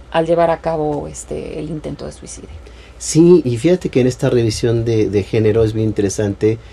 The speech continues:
Speaker 2: porque, eh, de fondo encontramos una patología. Mayormente hay gente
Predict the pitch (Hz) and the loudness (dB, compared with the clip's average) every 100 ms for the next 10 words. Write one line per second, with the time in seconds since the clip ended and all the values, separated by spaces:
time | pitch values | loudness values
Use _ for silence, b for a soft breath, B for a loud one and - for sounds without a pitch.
0 | B B - 127 120 131 131 - 120 117 | B B 2 2 2 2 2 2 0 2
1 | 110 107 107 104 107 - - - 113 123 | 4 4 4 2 -2 -10 -20 -12 0 2
2 | 117 - - 170 151 120 151 127 - 110 | 2 0 2 4 4 2 0 0 0 -2
3 | 110 117 117 117 113 - 113 107 107 98 | 0 -2 0 -2 -2 -4 -2 -2 -4 -4
4 | 110 101 - 120 92 - B B B B | -2 -4 -2 -4 -4 -12 B B B B
5 | - 123 113 127 151 143 139 143 131 131 | -4 0 2 4 6 4 4 2 0 -2
6 | - 117 - 127 131 | -6 -6 0 0 0